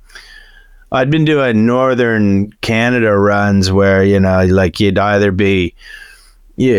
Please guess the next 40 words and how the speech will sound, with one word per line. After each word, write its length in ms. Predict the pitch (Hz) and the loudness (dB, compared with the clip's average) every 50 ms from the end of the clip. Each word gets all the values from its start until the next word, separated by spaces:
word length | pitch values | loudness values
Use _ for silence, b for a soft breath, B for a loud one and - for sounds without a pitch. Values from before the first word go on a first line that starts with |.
| 104 | 2
you'd 480 | 110 113 113 117 139 147 135 131 127 123 | 2 2 2 2 0 0 -2 -4 -4 -2
go 180 | 156 147 143 | 0 0 0
into 300 | 147 143 143 143 143 135 | 0 0 0 0 0 0
a 60 | 131 107 | -2 -2
town 520 | - - 123 113 120 123 123 127 123 123 | -4 -4 -4 -2 -2 0 0 0 0 0
where 120 | 117 110 | 0 0
the 100 | 101 104 | 0 0
mill 420 | 101 101 101 107 113 120 120 120 120 | 0 0 0 0 0 0 0 0 0
had 160 | 117 110 107 | 0 -2 -2
just 320 | 113 117 117 107 - - | -2 -2 -2 -2 -4 -6
closed, 880 | - - 120 117 117 117 117 117 117 117 117 117 113 110 104 98 92 - | -6 -4 -2 0 0 0 0 0 0 0 2 2 2 0 0 -2 -4 -2
or, 420 | 113 101 98 95 95 95 95 95 95 | -2 0 0 2 0 0 2 2 2
uh, 300 | 92 90 90 87 87 90 | 2 2 2 2 2 0
you 240 | 95 98 113 110 98 | 0 0 0 0 0
know, 160 | 92 92 92 | 0 0 0
you 220 | 95 95 95 95 95 | 0 0 0 -2 -4
play 380 | - - 110 110 107 104 101 | -6 -6 -4 -2 0 0 0
in 500 | 101 98 98 95 98 95 92 95 98 95 - _ - | 0 2 2 2 2 0 0 -2 -6 -12 -18 _ -4
Indian 500 | 92 107 110 113 117 117 113 110 113 113 | -2 0 0 2 2 2 2 2 0 0
reservations, 1200 | 107 110 107 104 107 110 95 98 110 110 110 110 104 - - 117 110 107 104 104 101 - - - - - - 113 - - | 0 0 0 0 0 0 0 0 0 2 2 0 0 0 0 0 0 2 2 0 -2 -4 -8 -12 -16 -20 -20 -16 -8 -4
like, 260 | 165 165 147 123 - | -2 0 0 0 0
a 60 | 190 | 0
lot 260 | 214 262 262 277 233 | 0 0 0 0 0
of 180 | 170 143 127 120 - | -2 -2 -4 -4 -4
really 320 | 175 190 180 170 156 139 | -2 0 0 2 2 0
rough 420 | 123 113 117 127 139 135 - - _ _ | 2 2 2 0 0 -2 -4 -8 _ _
sort 340 | - - - 143 143 135 120 | -8 -6 -2 0 0 0 0
of 120 | 110 98 92 | -2 -2 -2
gigs 460 | 120 120 139 156 127 107 104 95 92 | 0 0 0 0 -2 -2 -2 -2 0
and, 340 | 98 95 92 92 98 95 80 | 0 0 0 0 0 0 0
and, 460 | 113 113 104 101 98 95 95 101 95 | 0 0 0 0 0 2 2 0 0
and, 520 | 92 107 101 101 95 95 92 92 92 92 92 | 0 0 0 0 0 0 0 0 2 2 2
um, 480 | 92 90 90 87 87 87 90 90 107 117 - | 0 0 0 -2 -2 -4 -4 -6 -8 -8 -6
but 180 | - 196 190 185 | -6 -6 -4 -2
good 300 | - 349 359 277 - - | -2 -2 -2 -2 -4 -6
people, 560 | - 131 170 233 247 - 120 107 98 104 135 | -4 -2 -2 -2 -2 -2 -2 0 0 2 2
like, 300 | 139 131 117 117 113 - _ - - - | 0 0 0 0 -2 -4 _ -12 -4 -2
like, 280 | 117 127 117 110 - _ - - - - - - | 0 0 0 -2 -6 _ -20 -20 -20 -20 -10 -4
but 220 | 143 147 143 - | -4 -4 -2 -2
just 300 | - 170 165 - - - | -2 -2 -2 -2 -6 -12